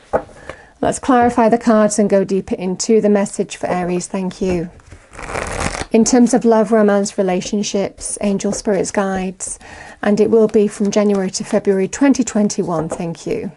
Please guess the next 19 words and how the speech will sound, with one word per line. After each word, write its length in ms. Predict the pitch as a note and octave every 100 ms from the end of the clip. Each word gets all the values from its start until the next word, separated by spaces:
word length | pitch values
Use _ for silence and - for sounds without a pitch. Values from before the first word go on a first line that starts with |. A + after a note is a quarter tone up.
| - - - - _ - - - - - - - -
What 120 | - A3
do 100 | D4
we 100 | C4+
have 340 | G#3+ G#3+ G#3
for 460 | - - F#3+ G3 G3
our 160 | D#3
lovely 340 | F3 E3+ E3+ -
Aries? 460 | F3 D#3+ D3+ D3+
Thank 380 | - C3+ E3 -
you. 260 | - - - _ - - - -
Message 640 | - F3 F3 G#3+ A#3+ G#3+
for 260 | - G3+ F3
Aries 540 | D#3+ F#3+ F#3 F3+ F3+
in 100 | -
terms 300 | - A3 E3+
of 100 | E3+
love, 300 | F3+ F#3 F3+
romance, 500 | F#3 E3+ E3+ E3 -
relationships. 1160 | - E3+ E3 - E3+ - - - - - - -